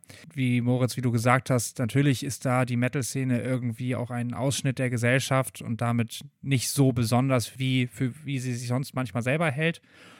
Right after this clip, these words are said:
Ja, und was jeder Einzelne dazu tun kann,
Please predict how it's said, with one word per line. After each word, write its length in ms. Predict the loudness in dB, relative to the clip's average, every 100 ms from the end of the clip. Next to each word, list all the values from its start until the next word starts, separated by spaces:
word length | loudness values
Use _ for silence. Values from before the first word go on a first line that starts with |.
| -20 -20 -20 _ _ 6
Ja, 180 | 10 10
und 80 | 8
was 120 | 4
jeder 180 | 4 4
Einzelne 720 | 4 2 2 4 4 4 2
dazu 280 | 0 -2 -4
tun 340 | -4 0 0 0
kann, 400 | -2 0 0